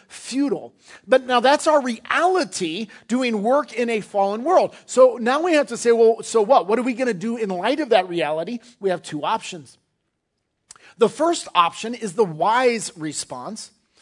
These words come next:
We work hard and we work smart to overcome the effects of the fall. The other option is the foolish response,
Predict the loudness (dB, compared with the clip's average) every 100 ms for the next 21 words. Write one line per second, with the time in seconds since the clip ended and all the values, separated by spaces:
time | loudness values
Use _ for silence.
0 | -20 -12 -2 0 0 -2 2 2 0 -8
1 | 0 6 6 4 -2 -4 -4 -6 2 2
2 | 0 -8 -8 -6 -2 0 2 -2 -10 -20
3 | -10 -8 -6 2 2 2 -2 -4 -6 -4
4 | -2 -2 -2 -4 -4 -4 -6 -6 -8 -6
5 | -8 -4 2 4 4 -2 -14 _ _ _
6 | _ _ _ _ _ _ _ _ _ _
7 | _ _ _ _ -4 -4 -2 4 4 4
8 | 2 2 2 0 -8 -6 -8 -4 -6 -6
9 | -14 -8 -4 -2 -2 -4 -8 -6 -2 0
10 | -2 -4